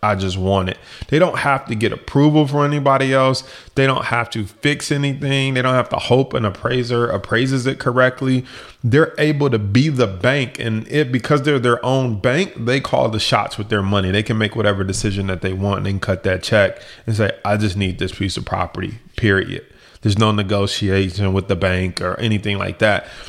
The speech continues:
And so that's how I look at, like, my business deals moving forward. It's like, I wanna have enough money to fund my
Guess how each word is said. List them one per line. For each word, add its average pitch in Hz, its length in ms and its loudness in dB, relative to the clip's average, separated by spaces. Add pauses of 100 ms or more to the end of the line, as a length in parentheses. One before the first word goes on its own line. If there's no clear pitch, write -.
(120)
And 123 140 0
so 117 440 2 (800)
that's 151 240 0
how 143 200 2
I 120 80 6
look 113 280 0
at, 101 460 0
like, 104 300 -2
my 101 160 -2
business 107 520 -2
deals 117 200 -2
moving 104 300 0
forward. 113 420 2
It's 107 120 -4
like, 92 300 -2
I 127 100 0
wanna 156 280 0
have 107 360 -2
enough 98 460 -2
money 98 600 0 (320)
to 117 140 0
fund 113 600 2
my 98 260 0